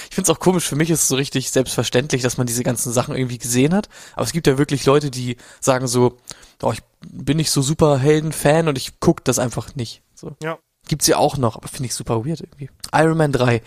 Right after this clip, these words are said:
Speaker 1: Wem erzählt Tony Stark die Handlung von Iron Man drei in dessen Post-Credit-Scene?
Speaker 2: Captain Steve Rogers, oder nicht? Weil danach kommt doch Avengers, oder nicht?
Speaker 1: Äh, nope.
Speaker 2: Nick Fury?
Speaker 1: Nope. Bruce Banner.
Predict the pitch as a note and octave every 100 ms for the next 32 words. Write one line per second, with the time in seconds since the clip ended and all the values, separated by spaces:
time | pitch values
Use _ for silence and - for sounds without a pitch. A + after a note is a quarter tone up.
0 | - - - A#2+ E3+ G#3 C4 C#4 _ _
1 | _ _ _ - - - F3 F3 - E3
2 | E3+ - D3+ D#3+ C#3+ C#3 D3+ D3+ D3 D3
3 | C#3 C3+ C#3+ C#3+ C#3 C3 B2 C3 C3 B2+
4 | A#2+ B2 - B2 D3 C#3 - D3 B2+ -
5 | B2 B2 C3 - D3+ - - F3 - D#3+
6 | D3 B2 G#3 B3 D#3 C3+ B2+ - C#3 C#3+
7 | C#3 D3+ C3 C#3 A#3 D3+ B2+ B2+ B2 A#2
8 | - C#3 C3+ C3 C3 C3 A3 - - -
9 | D3+ C#3 - D3+ A#3+ D#4 C#4 _ - D3+
10 | - - - _ _ _ - C3 C3+ C3+
11 | B2+ - - C3 C3 C3 C3 C3 C3